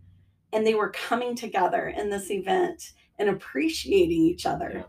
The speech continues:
Speaker 2: that's great.
Speaker 1: It was beautiful.
Speaker 2: My, my hope
Speaker 1: Beautiful
Speaker 2: is
Speaker 1: moment.
Speaker 2: always in Christ that, that, that, uh, perceived enemies are broken, that peace is found, not,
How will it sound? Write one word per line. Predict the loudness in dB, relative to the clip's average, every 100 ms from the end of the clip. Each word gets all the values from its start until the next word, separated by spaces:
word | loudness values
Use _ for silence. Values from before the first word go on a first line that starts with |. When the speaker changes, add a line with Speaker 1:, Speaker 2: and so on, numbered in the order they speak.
| _
Speaker 2:
that's | -16 -10
great. | -8 -8 _ _ _ 4
Speaker 1:
It |
was | 4 4
beautiful. | 0 4 4 2 -2 0
Speaker 2:
My, | 2 2
my | 0
hope | 4 4 6
Speaker 1:
Beautiful | 4 4
Speaker 2:
is | 4
Speaker 1:
moment. | 4 0 -4 -4
Speaker 2:
always | 2 6 6 4 2
in | -2 -4
Christ | -4 -2 -2 -2 -6 -12 -4
that, | -2 -2 -6 _ -8
that, | -6 -6 _ _ -6
that, | -6 -6 _ -10
uh, | -8 -8 -14 _ _
perceived | -6 0 0 0 0
enemies | 0 2 0 -2
are | -6
broken, | -4 -4 -2 -6
that | -8
peace | -8 -6 -6
is | -6
found, | -4 -4 0
not, | 0 -2